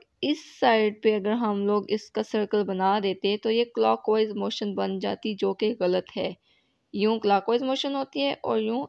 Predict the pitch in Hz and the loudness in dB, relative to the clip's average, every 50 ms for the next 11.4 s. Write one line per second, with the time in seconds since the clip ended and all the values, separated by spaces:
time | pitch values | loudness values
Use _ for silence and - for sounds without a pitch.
0 | - - 233 247 247 247 254 247 254 - 185 - - - 190 185 180 160 175 175 | -6 -4 -2 -2 -2 -2 -4 -4 -4 -2 -4 -4 -4 -4 -6 -6 -6 -6 -8 -10
1 | 175 - - 180 170 170 - - 160 160 165 185 202 - _ _ _ _ _ _ | -10 -10 -10 -10 -10 -10 -10 -8 -8 -8 -8 -8 -10 -12 _ _ _ _ _ _
2 | _ _ _ _ _ _ _ _ _ _ _ _ _ _ _ _ _ _ _ _ | _ _ _ _ _ _ _ _ _ _ _ _ _ _ _ _ _ _ _ _
3 | _ _ _ _ _ _ _ _ _ - - 220 220 196 208 220 240 254 262 247 | _ _ _ _ _ _ _ _ _ 0 0 0 0 2 2 4 6 6 6 6
4 | 247 247 254 254 226 208 202 196 214 214 - - - 185 180 - 185 185 180 185 | 6 6 4 4 4 2 0 0 0 -2 -4 -6 -6 -4 -4 -2 -4 -4 -2 -4
5 | 185 - 220 - 254 247 285 311 - _ _ _ _ _ _ _ _ _ _ _ | -6 -8 -6 -2 0 0 0 -2 -8 _ _ _ _ _ _ _ _ _ _ _
6 | _ _ _ _ _ _ _ _ _ _ _ _ - 196 208 214 262 277 277 240 | _ _ _ _ _ _ _ _ _ _ _ _ -2 0 0 2 2 2 2 4
7 | 233 220 214 208 220 226 - 233 214 202 214 196 190 196 196 - 208 196 190 190 | 4 4 4 4 2 -2 -2 -2 -4 -2 0 0 0 -2 -2 -2 0 0 2 2
8 | 220 226 233 247 226 240 226 247 247 240 240 240 254 247 - _ - 202 208 202 | 2 0 0 0 0 -2 0 -2 -2 -2 0 0 0 -2 -2 _ 0 0 2 2
9 | 202 214 214 - 247 262 262 - - 247 220 208 208 - - 220 214 214 214 196 | 0 -2 -4 -2 0 -2 -2 -2 -2 0 2 2 2 0 0 0 0 -2 -2 -4
10 | 190 190 196 - - 226 220 220 220 214 196 185 185 185 - - 226 220 220 220 | -4 -4 -6 -6 -6 -6 -6 -4 -4 -4 -4 -4 -4 -6 -6 -6 -4 -4 -2 -2
11 | 202 202 196 202 214 262 262 | 0 0 2 0 0 -2 -6